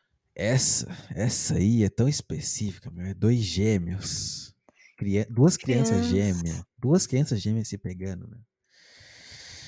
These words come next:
Speaker 1: É muito, é muito, muito, muito, muita loucura. Não, não dá, realmente.
Speaker 2: É assustador. Pra dizer o mínimo.
Speaker 1: Não dá, essa pessoa tem algo lá no fundo da cabeça dela que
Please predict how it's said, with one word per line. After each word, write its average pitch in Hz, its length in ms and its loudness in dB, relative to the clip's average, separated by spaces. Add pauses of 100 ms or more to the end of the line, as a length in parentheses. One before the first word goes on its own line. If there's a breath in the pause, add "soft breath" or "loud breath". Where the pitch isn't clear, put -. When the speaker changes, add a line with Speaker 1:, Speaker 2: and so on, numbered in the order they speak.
(1120 loud breath)
Speaker 1:
É 104 60 -2
muito, 104 500 -2
é - 300 -14
muito, 92 440 -12
muito, 92 400 -8
muito, 95 340 -8
muita 104 240 -10
loucura. - 440 -12 (180)
Não, 95 200 -12
não 95 300 -8
dá, 80 200 -10 (260 loud breath)
realmente. 90 960 -12 (1200)
Speaker 2:
É 220 100 -4
assustador. 208 880 -6 (920 loud breath)
Pra 233 120 -6
dizer - 500 -4
o - 40 2
mínimo. - 320 -4 (160)
Speaker 1:
Não 110 80 -14
dá, 95 120 -8
essa 92 260 -8
pessoa 98 500 -4
tem 104 180 -2
algo 95 320 2
lá 92 160 -2
no 95 120 -10
fundo 101 280 -12
da 104 100 -8
cabeça 95 400 -8
dela 90 360 -8
que 92 300 -14